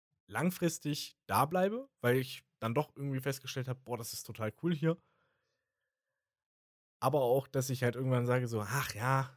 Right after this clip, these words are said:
irgendwie Deutschland fehlt mir dann doch so sehr." Aber da ist vielleicht einfach wirklich der Vorteil, dass es so sich physisch so, physisch so nah ist, dass man nicht irgendwie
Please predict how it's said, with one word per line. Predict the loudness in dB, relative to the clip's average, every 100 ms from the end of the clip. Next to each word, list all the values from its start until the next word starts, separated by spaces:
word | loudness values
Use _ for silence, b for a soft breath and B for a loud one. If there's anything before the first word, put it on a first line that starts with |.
| -14
irgendwie | -6 -4 -2 0 0 -2 _ _ _ _ 0
Deutschland | 2 2 2 0
fehlt | 0 -2 0
mir | 0
dann | 0
doch | -2 -4
so | -10 -12
sehr." | -6 -6 -6 _ _ _ _ _ _ _ _ _ _ _ _ -12
Aber | -2
da | 0
ist | 0 2
vielleicht | 0 2
einfach | -2 -2 -8
wirklich | -6
der | -2 -2
Vorteil, | 0 0 2 2
dass | 0 -2
es | -6
so | -4 -4 -4 _ _ _ _ _ _ -8
sich | -4 0
physisch | 4 6 6 2
so, | 0 -4 -4
physisch | -2 2 4 4 2 -4
so | -4 -2
nah | 2 2 2
ist, | -2 -10 -8
dass | -6
man | -4
nicht | -4 -6
irgendwie | -10 -10 -10 -12